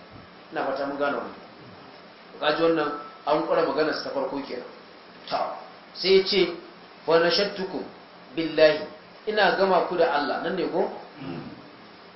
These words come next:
Speaker 1: "A hukmul rijali fi arnabin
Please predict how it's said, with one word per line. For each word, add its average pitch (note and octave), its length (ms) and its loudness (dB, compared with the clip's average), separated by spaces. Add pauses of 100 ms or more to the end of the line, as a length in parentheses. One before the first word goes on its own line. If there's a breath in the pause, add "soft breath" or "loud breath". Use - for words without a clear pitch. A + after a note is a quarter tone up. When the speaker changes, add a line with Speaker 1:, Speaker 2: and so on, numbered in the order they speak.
(320)
Speaker 1:
"A D#3 80 2
hukmul A3 600 2
rijali F3+ 500 8
fi G#3 220 -4
arnabin G#3 560 4